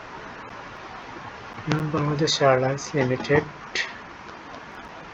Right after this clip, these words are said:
তো তারিখ একুশ চার দুই হাজার পঁচিশ, মানে একুশ এপ্রিল। আহ,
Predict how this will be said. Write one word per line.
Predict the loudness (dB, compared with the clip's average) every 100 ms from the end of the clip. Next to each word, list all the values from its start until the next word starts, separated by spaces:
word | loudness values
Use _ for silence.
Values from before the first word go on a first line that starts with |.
| -14 -14 -14 -14 -14 -14 -14 -14 -6
তো | -2 0 2 0 -2 -6 -10 -12 -4
তারিখ | 2 4 4 2 -2 -10 0
একুশ | 2 4 4 6 4
চার | 2 2 2
দুই | 4
হাজার | 2 2
পঁচিশ, | -2 -6 -4 -2
মানে | -2
একুশ | -4 -2 -4 -4 -6
এপ্রিল। | 4 4 4 -2 -14 -14 -14 -14 -16 -16 -16 -16 -16 -16 -16 -16 -16 -14 -2
আহ, | 4 4